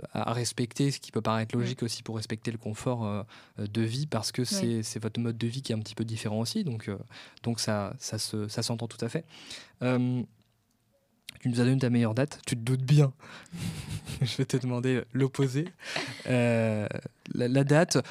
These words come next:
Speaker 1: alors je vais pas dire la pire, ce serait moche, mais en tout cas dire celle, voilà, qui t'a le moins plu, ou, bon, c'est pareil, quoi.
Speaker 2: Euh, bah, je...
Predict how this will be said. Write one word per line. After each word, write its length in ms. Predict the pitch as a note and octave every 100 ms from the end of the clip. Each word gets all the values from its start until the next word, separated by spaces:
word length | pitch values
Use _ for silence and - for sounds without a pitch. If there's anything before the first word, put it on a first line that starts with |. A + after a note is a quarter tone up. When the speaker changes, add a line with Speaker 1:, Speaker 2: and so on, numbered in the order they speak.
| -
Speaker 1:
alors 160 | A#2 G#2
je 40 |
vais 40 | A2
pas 120 | A#2
dire 140 | A2
la 120 | G#2+ G#2+
pire, 240 | - A2
ce 120 | -
serait 160 | - A2
moche, 280 | A#2 A2+ A2+
mais 120 | G#2
en 60 | G2+
tout 100 | -
cas 140 | B2
dire 180 | A#2+ A#2
celle, 300 | C#3 C3 A#2+ _ -
voilà, 200 | A#2 A2
qui 100 | -
t'a 100 | A2
le 80 | A2+
moins 260 | A#2 A#2
plu, 340 | A2+ B2+ B2 B2
ou, 160 | B2 - - - -
bon, 100 | G#2+
c'est 120 | G#2+
pareil, 220 | - F#2
quoi. 160 | - - _ - - - - -
Speaker 2:
Euh, 840 | F#3+ F3+ F3+ F3+ F3 F3 E3+ E3+ E3+
bah, 80 | E3+ E3
je... 200 | D#3